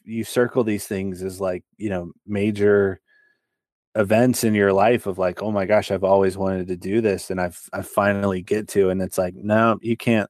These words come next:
leave your basement for a month and a half." Like, you know, I do think the world needs comedy in times like that.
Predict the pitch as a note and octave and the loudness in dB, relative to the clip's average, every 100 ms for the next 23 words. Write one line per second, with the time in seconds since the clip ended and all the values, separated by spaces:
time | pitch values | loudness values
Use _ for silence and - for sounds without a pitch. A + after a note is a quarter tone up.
0 | - G2+ G2+ G2+ F#2 G2+ A2 - F2+ - | -6 -4 0 0 2 0 0 -4 -10 -10
1 | - E2+ E2+ - G2+ G2 F2+ F2+ F#2+ F#2+ | -8 -8 -8 -10 -4 -2 -2 -2 -6 -4
2 | F#2+ E2+ - F2+ - _ _ - - - | -4 -4 -6 -6 -8 _ _ -20 -20 -20
3 | - - _ _ A2 G2 F#2+ A#2+ A2+ A#2+ | -20 -20 _ _ 0 2 2 2 4 2
4 | - A2+ - F#2+ G2 F#2+ F#2+ G2 - - | 4 0 2 2 4 2 0 -4 -6 -6
5 | F#2+ F#2 F#2 F#2 F2+ F#2 F2+ E2+ F2 E2+ | -4 -4 -4 -6 -6 -8 -8 -8 -8 -8
6 | - F2+ D#3 | -6 -4 -4